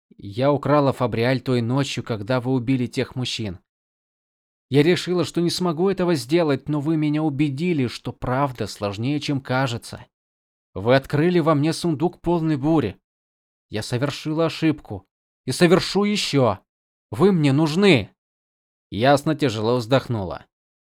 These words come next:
Шалан повиновалась. "Ты никогда больше не будешь мне лгать", произнесла принцесса, вскинув палец. "И красть снова не будешь. Ни у меня, ни у кого другого". "Обещаю".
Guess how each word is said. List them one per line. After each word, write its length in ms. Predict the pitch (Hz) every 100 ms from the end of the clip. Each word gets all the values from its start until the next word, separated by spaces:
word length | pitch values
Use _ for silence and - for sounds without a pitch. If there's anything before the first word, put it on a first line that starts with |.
| _ _ -
Шалан 400 | - 107 131 139
повиновалась. 800 | 135 127 120 107 85 60 - _ _ _ _ _ _ -
"Ты 120 | 104
никогда 460 | 120 131 131 151 135
больше 400 | 147 151 - 180
не 100 | 160
будешь 380 | 123 123 120
мне 180 | 131 131
лгать", 540 | 120 107 101 - - - _ _ _ _ -
произнесла 680 | 139 139 120 131 113 127 113
принцесса, 560 | 117 113 131 139 165
вскинув 440 | 151 - 117 110 -
палец. 480 | 104 78 76 - _ _ _ _ _ _
"И 140 | 104 113
красть 400 | 143 147 185 190
снова 400 | 160 151 151 160
не 140 | 165
будешь. 520 | 135 127 127 - - _ _ _
Ни 200 | 95 117
у 100 | 151
меня, 580 | 151 151 143 156 160 139 _ _ _ _ -
ни 200 | 98 135
у 120 | 143
кого 240 | 147 160
другого". 600 | 156 170 127 107 104 104 - _ _ _ _ _ _
"Обещаю". 720 | - 156 180 - 214 196 135